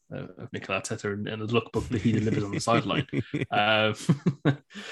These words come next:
Speaker 1: so that, that, that, that has to be said. But no, I'm, I'm, I'm in complete, complete agree with you guys.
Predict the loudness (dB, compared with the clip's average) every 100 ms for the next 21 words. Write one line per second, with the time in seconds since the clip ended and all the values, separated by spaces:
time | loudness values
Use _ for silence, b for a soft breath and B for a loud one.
0 | B B 4 4 4 -2 0 -2 -2 -4
1 | -6 -6 -4 -4 -2 -2 0 -4 -4 -8
2 | -10 -10 -2 0 0 2 0 0 -8 -8
3 | -4 -6 -6 -4 -2 2 2 0 -2 0
4 | 2 2 2 -2